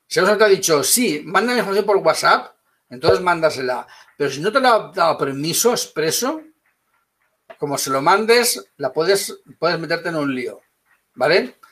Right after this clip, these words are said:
Entonces, yo el tema del WhatsApp lo dejaría solamente para aquellas personas que de verdad te han autorizado. Y para eso tendrías que mandarles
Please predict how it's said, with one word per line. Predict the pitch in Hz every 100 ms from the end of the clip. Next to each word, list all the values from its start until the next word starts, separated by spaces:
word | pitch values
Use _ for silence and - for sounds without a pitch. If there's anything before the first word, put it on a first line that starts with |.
| - _ _
Entonces, | 131 170 214 233 - _ _ _ _ _ _ _ _
yo | - 127 175 208 226 247
el | 170 147
tema | 180 202
del | 196
WhatsApp | 156 160 - 196
lo | 196
dejaría | 160 143 139 160 196
solamente | 175 165 170 185 196
para | 202 147
aquellas | 156 196 196
personas | 170 151 202 214
que | - 160
de | 156 156
verdad | 151 147 160 202 269 - _ _ _ _
te | 170
han |
autorizado. | 202 196 160 139 - 117 117 - _ _ _ _
Y | 160
para | 147 156 175
eso | 202 -
tendrías | 170 156 185
que | 185
mandarles | 170 165 170 190 180 143 139 -